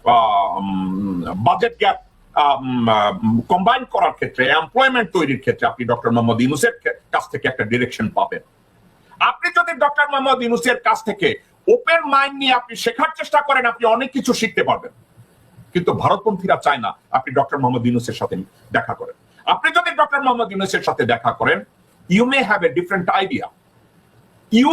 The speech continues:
may have a different idea। আপনি হয়তো ডক্টর মোহাম্মদ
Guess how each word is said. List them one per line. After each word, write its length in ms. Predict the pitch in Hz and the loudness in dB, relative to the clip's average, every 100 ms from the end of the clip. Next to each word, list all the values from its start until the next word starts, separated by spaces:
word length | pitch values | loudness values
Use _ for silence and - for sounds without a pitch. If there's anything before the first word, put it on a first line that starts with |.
| 330 | 2
may 280 | 254 277 302 | 2 2 2
have 540 | 226 262 277 294 226 | 2 4 2 2 0
a 180 | 214 - | 0 0
different 320 | 262 294 302 | -2 0 0
idea। 400 | - 330 - 277 - _ _ _ _ _ - _ - - - - - - - - _ - | 2 0 0 -4 -6 _ _ _ _ _ -20 _ -20 -20 -20 -20 -20 -20 -20 -20 _ -6
আপনি 280 | - - 208 | -4 -4 0
হয়তো 360 | 190 - 120 - - - - | -2 0 -8 -8 -20 -8 -2
ডক্টর 260 | - 220 | 0 0
মোহাম্মদ 260 | 190 180 | 0 0